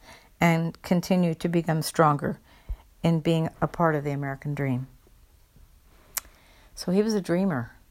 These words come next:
in more ways than one. Um, and in eighteen thirty-three, they had the Treaty of Chicago, pushed many tribes out of Chicago area. And the same guy, Chief Simon Pokagon,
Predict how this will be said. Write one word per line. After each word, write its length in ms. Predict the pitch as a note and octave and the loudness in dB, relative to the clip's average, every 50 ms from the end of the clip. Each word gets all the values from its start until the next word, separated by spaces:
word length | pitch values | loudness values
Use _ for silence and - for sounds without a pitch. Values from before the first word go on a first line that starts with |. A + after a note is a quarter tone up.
| - - - - - - _ _ _ - - | -20 -20 -20 -20 -20 -20 _ _ _ -14 -8
in 260 | - C3+ C#3+ D3 D3 - - | -4 -4 -2 -2 -4 -6 -4
more 220 | - D3 D#3+ F#3 G3 | -4 -2 0 0 0
ways 240 | G3 G3 G3+ G3+ | 0 0 0 0
than 160 | - F#3 E3+ D#3+ | -2 -2 -2 0
one. 380 | E3 G3+ C4+ C4+ E3+ C#3+ D3 - - _ _ _ - - - - - - - - - - - - | 0 2 2 2 2 0 -4 -10 -18 _ _ _ -20 -20 -20 -20 -20 -20 -20 -20 -20 -20 -10 -4
Um, 440 | - E3 D#3+ D#3+ D#3+ D#3 D#3 F#3 D#3 - _ _ _ _ _ _ _ _ _ _ _ _ _ _ _ _ - - _ _ - - - _ _ _ - - - | -2 0 0 0 0 -2 -4 -4 -6 -8 _ _ _ _ _ _ _ _ _ _ _ _ _ _ _ _ -20 -20 _ _ -20 -20 -20 _ _ _ -18 -2 2
and 140 | - F#3+ F#3+ | 4 4 4
in 140 | F3+ - - | 4 2 2
eighteen 400 | - A#3 C#4+ - - C4+ C4 C4 | 2 2 2 4 4 6 6 6
thirty-three, 640 | A#3 A#3 G#3+ G3 G3+ F#3+ - - F#3 F3 E3+ F3 F3 - - - - - - - - | 6 6 4 4 4 2 0 2 2 4 4 2 0 -2 -10 -20 -20 -20 -20 -4 0
they 100 | F3 E3+ | 2 4
had 160 | F3+ F#3+ D#3 | 4 4 2
the 60 | E3 | 0
Treaty 480 | D#3 - - - G3+ G3 F#3 G3+ F3+ - | -2 2 4 4 6 6 6 2 2 0
of 100 | E3+ D#3+ | -2 0
Chicago, 580 | - - E3 - - C#3 C3+ C3 C3 - B2+ - - - _ _ - - - - - | 0 0 0 2 2 0 0 0 -2 -4 -6 -8 -12 -20 _ _ -20 -20 -20 -20 2
pushed 440 | - - F#3+ D3+ - - - - - - - | 6 6 6 6 6 0 -8 -12 -16 -8 -2
many 240 | - F3+ F3+ F#3 F3+ | 0 2 2 2 2
tribes 440 | F3+ - D#3+ D3+ D3 C#3+ D3 - - - | 2 2 4 4 4 2 0 -6 -2 2
out 120 | D#3 D3+ C#3+ | 4 4 4
of 60 | C#3 | 2
Chicago 400 | - - - - C#3 C3+ C#3 C3+ | 0 -4 -2 0 0 0 0 0
area. 360 | C3+ C3 C3+ C#3+ C#3+ C#3 C3 - _ _ _ _ _ - - - - _ | -2 0 -2 -2 -2 -4 -6 -10 _ _ _ _ _ -20 -20 -20 -6 _
And 140 | - E3+ F3 | 0 2 2
the 40 | E3 | 2
same 320 | - - - A3 G#3+ G#3+ | 0 2 4 4 4 4
guy, 280 | G#3+ G#3 G3 F#3 D#3+ C#3+ | 4 4 4 4 2 0
Chief 380 | - - - - F#3 F3+ F3 | 0 -2 0 2 2 0 0
Simon 680 | - - - - - - F#3 F3+ F3 E3 D3+ D3 C#3+ - - - - - - - | -2 -4 -4 2 4 4 4 6 4 2 0 0 -2 -6 -10 -20 -20 -20 2 4
Pokagon, 640 | - G3 F#3+ - - - - C#3+ C#3 C3 B2+ C3 | 6 6 6 4 -2 -2 0 2 2 2 0 -4